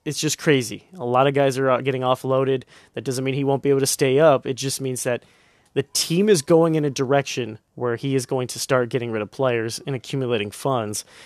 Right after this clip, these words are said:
to help that transition. And we're seeing that with these D two teams now. They're more willing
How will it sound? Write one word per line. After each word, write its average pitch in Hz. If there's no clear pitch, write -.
to 135
help 135
that 120
transition. 113
And 131
we're 143
seeing 160
that 156
with 156
these 156
D 156
two 160
teams 139
now. 104
They're 127
more 139
willing 139